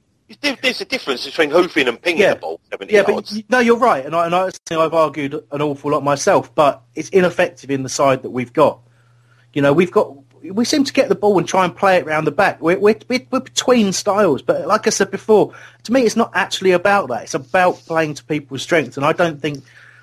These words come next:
Speaker 2: what Steven Gerrard has left, which, which doesn't, like I said, he used to be box to box. He used to be a genuine goal threat in every game, but he'd be back defending. He's, he hasn't got the legs anymore. You know,
Speaker 1: No,
Speaker 2: and
Speaker 1: he hasn't got the legs, which is why he sits back a little bit.
Speaker 2: Yeah, but he,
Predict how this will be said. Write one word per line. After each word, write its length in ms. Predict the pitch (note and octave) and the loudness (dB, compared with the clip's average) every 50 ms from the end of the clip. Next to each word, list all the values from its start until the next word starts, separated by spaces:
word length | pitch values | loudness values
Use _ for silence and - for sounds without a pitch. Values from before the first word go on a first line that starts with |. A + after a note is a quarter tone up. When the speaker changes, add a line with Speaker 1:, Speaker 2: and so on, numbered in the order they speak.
| _ _ | _ _
Speaker 2:
what 200 | D#3 D#3+ E3+ - | 2 2 2 2
Steven 380 | - - F3 D#3 D3+ D3 C#3 | -2 -2 -2 -2 -2 -2 -2
Gerrard 340 | C3+ D3+ D3 C#3+ C3+ B2+ B2 | 0 2 4 4 4 2 2
has 240 | - C3+ C3+ - - | 0 -4 -6 -4 -2
left, 360 | C3+ C#3+ A#2+ - - _ - _ _ _ _ _ _ _ _ - - | 0 0 0 0 -4 _ -20 _ _ _ _ _ _ _ _ -20 -6
which, 420 | - C#3 B2 - - - - - - | -4 -4 -2 -2 -4 -8 -8 -8 -6
which 280 | - C3+ C3 C3 - - | -6 -6 -4 -4 -4 0
doesn't, 340 | F3+ E3+ D3+ C#3+ D#3+ C3 - _ | 0 0 0 0 -6 -8 -10 _
like 260 | - D3+ D3+ D#3+ D#3+ D#3 | -12 -8 -2 0 -2 -2
I 20 | |
said, 160 | - - A2+ | -2 -6 -6
he 80 | A2 C#3+ | -6 -2
used 240 | E3 F3 F3 E3+ - | 0 0 0 0 -2
to 60 | C#3+ | -6
be 100 | D3+ D3+ | -8 -8
box 320 | C#3 - D#3 B2+ - - | 0 0 0 0 -2 -8
to 80 | - C3+ | -12 -4
box. 300 | B2+ C#3 B2 - - - | -2 -2 -2 -2 -4 -8
He 80 | A#2 | -6
used 120 | A#2+ A#2+ - | -6 -6 -6
to 60 | - | -4
be 80 | - A#2 | -4 -6
a 40 | |
genuine 480 | A#2 A#2+ - D#3+ D3+ D3+ C#3+ C#3 C3+ C3+ | -4 0 0 0 0 2 0 0 -2 0
goal 280 | C3 C3+ C3+ C3 B2 B2+ | 0 2 2 2 2 -2
threat 240 | - A#2 G#2+ F2 | -4 -6 -6 -4
in 80 | A2 A#2 | 0 0
every 240 | B2+ B2 - B2+ A#2 | -2 0 0 -6 -4
game, 340 | A#2 - A#2+ A2+ G#2+ G2+ - - - - - - _ | 0 2 2 2 0 -2 -8 -14 -20 -20 -20 -18 _
but 100 | - A2 | -8 -8
he'd 120 | A#2+ A#2 | -6 -2
be 80 | A#2+ B2 | -2 -2
back 320 | A#2 - E3 C#3+ - - | 0 0 -2 -2 -2 -6
defending. 560 | - A#2+ - - C#3 C3 B2+ B2 A2+ A2 A#2 A#2 | -14 -10 -6 -6 -6 -4 -6 -6 -8 -8 -8 -8
He's, 200 | A#2 D#3 F#3 F3+ - | -6 -6 -8 -6 -2
he 100 | - G#3+ | 0 2
hasn't 220 | A#3+ A#3+ A3 A3 - | 2 4 2 2 2
got 80 | F#3 E3+ | 4 4
the 80 | F#3 | 4
legs 280 | G3+ A#3 A3 F3+ D#3 E3 | 4 4 2 0 0 -2
anymore. 380 | C#3 C3 A#2+ A#2+ A2+ G2+ G2+ - _ _ _ _ - - - _ _ _ _ _ - | -2 0 -2 -2 -4 -4 -6 -10 _ _ _ _ -20 -20 -20 _ _ _ _ _ 0
You 60 | C#3 | 2
know, 180 | E3 G#3 A#3 | 4 4 4
Speaker 1:
No, 100 | A3+ B3+ C4 | 4 4 4
Speaker 2:
and 60 | C4 | 4
Speaker 1:
he 60 | C4 C4 | 4 2
hasn't 240 | C4+ - - _ | 2 0 -4 _
got 120 | - - G#3+ | -2 -2 -2
the 80 | - - | 4 2
legs, 180 | B3 B3 - | 2 2 2
which 160 | B3 B3+ - A#3+ | -4 -4 -4 -4
is 100 | - - | -2 2
why 160 | A3+ A3+ A3 | 4 4 4
he 40 | G#3 | 2
sits 300 | - - A#3+ - - - | 0 -4 -4 -4 -6 -2
back 260 | - A#3+ A#3+ B3 - | -2 -2 -2 -2 -4
a 60 | A3+ | -2
little 220 | F#3 E3 C3+ B2+ - | 0 0 0 0 0
bit. 200 | - C3 - - | -2 -4 -4 0
Speaker 2:
Yeah, 240 | G3 D#4 D#4 C4+ G3+ | 2 4 4 4 4
but 220 | - A3+ A3+ A#3+ | 4 2 2 4
he, 160 | - B3+ C4 | 2 2 0